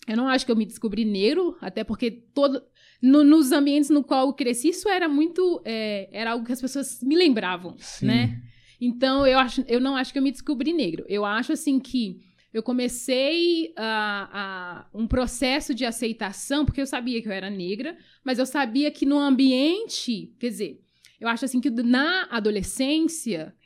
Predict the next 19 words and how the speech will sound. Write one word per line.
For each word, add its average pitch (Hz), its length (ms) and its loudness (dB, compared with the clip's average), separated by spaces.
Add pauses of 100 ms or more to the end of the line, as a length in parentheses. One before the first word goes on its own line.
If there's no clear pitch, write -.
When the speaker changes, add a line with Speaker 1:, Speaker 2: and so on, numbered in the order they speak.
Speaker 1:
é, 185 680 -6 (880)
parte 240 460 2
do 226 140 -2
ser 240 300 -2
negro, 220 720 -2 (360)
eu 233 100 0
sabia 294 480 4
que 330 120 4
não 381 180 4
era 359 160 0
valorizado 262 580 0
já 202 300 -2
quando 247 240 -6
criança. 247 600 -6 (600)
Então, 233 240 -4
o 254 60 -2
processo 254 560 -4
foi 285 300 0
de, 269 480 -2